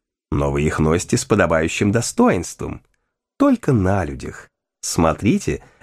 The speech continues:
вам трудно будет обойтись без них. А они останутся при мне, все до единого.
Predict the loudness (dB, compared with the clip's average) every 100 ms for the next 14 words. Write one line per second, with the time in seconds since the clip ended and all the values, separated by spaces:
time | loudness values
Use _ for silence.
0 | -12 0 2 2 2 0 2 2 2 0
1 | 2 2 0 0 -4 0 -2 0 -2 -4
2 | -10 -12 _ _ _ _ _ _ 0 0
3 | 0 0 -2 0 0 0 0 -2 2 2
4 | 4 4 2 -2 -6 -2 0 2 2 2
5 | 2 2 0 -4